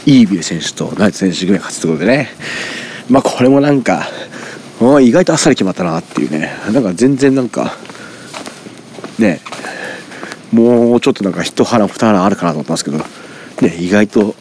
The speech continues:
あっさり決まったなっていう感じですね。はい。で、その後が、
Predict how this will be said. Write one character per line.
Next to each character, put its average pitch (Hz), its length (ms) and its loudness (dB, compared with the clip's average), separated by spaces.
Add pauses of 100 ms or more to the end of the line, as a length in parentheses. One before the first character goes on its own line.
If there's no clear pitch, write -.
あ 147 80 2
っ - 20 -2
さ - 180 -2
り 180 60 0
決 - 120 -8
ま 76 100 -4
っ - 40 -10
た - 140 -10
な - 160 -6
っ - 40 -14
て - 160 -12
い - 20 -8
う - 20 -10
感 - 100 -8
じ - 60 -12
で - 60 -8
す 95 80 -2
ね。 147 240 0 (580)
は - 380 -4 (920)
い。 139 40 -2
で、 143 160 0
そ 139 240 0
の 143 260 2
後 113 340 2
が、 135 380 2